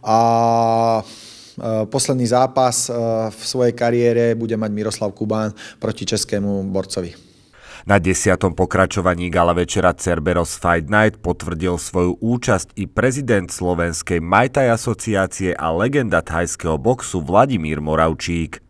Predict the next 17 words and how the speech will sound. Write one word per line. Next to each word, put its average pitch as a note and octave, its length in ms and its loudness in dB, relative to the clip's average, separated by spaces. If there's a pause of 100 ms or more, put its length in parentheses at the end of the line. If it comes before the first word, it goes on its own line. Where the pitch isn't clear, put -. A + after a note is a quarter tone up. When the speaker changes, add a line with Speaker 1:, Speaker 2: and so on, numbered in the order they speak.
(160)
Speaker 1:
ktorý C3 240 -2
má B2+ 160 -2
na B2 80 -2
svojom A#2+ 240 -4
konte B2+ 400 -2
deväťdesiatšesť B2 800 0
zápasov, B2 640 0
je A2+ 80 0
šestnásobný A#2+ 560 -2
majster A#2+ 400 -2
sveta C3+ 400 0
v C3 160 0
thajskom A#2+ 320 -2
boxe, A2+ 560 0
trojnásobný A#2 560 -2
majster A2 320 -4
Európy, A#2+ 720 0